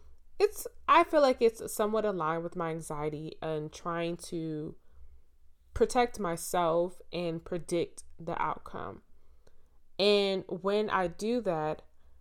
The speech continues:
I'm hyper-focused on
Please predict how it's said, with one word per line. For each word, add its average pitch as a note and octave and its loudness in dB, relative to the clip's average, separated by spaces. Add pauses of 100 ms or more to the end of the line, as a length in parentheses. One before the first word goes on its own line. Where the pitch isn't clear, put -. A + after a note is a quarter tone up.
(180)
I'm F#3 4
hyper-focused A3 2
on D#3+ 0